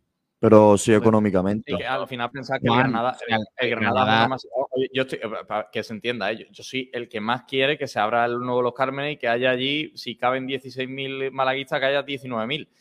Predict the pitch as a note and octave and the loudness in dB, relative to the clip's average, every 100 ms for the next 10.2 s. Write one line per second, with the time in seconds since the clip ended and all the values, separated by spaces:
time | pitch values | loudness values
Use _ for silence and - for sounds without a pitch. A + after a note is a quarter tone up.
0 | _ _ - A#2 A#2 - _ _ _ F#2+ | _ _ -4 -2 -2 -6 _ _ _ -8
1 | A#2 A2+ A#2 C#3 B2 - A#2 B2 B2 A#2+ | -6 -4 -2 0 0 -2 -6 -6 -10 -2
2 | C#3 B2 A2 G#2 - B2 C3 A#2 D#2 G#2+ | -2 -2 -8 -8 -6 -6 -4 -8 _ -12
3 | A#2+ B2+ B2+ B2+ B2 B2 A#2+ - C#3+ G#2 | -10 -2 0 -2 -2 -8 -8 -6 -2 -2
4 | - - B2 - - G#2+ A2 B2 C3+ A#2+ | -4 -6 -6 -6 -12 -10 -8 -8 -8 -8
5 | B2 A#2+ B2 B2 A#2+ B2 A#2+ A#2+ A#2+ A#2+ | -6 -4 -2 0 2 0 0 2 2 0
6 | A#2 A#2+ - F3 A3+ - _ _ _ _ | -4 -4 -2 -4 -4 -8 _ _ _ _
7 | - A2+ A2+ A2+ A#2 A2+ A#2+ B2 A#2+ A#2+ | -10 -8 -6 -6 -4 -2 4 6 6 2
8 | B2+ - B2+ A#2+ B2 D3 A#2+ - A2 G#2+ | -2 -2 -4 0 0 0 -2 -8 -8 -6
9 | A#2+ B2 A2+ - A2+ A2 A#2 A#2+ D3+ E3+ | 0 2 2 -2 -4 -2 -2 0 2 0
10 | G3 - | -2 -6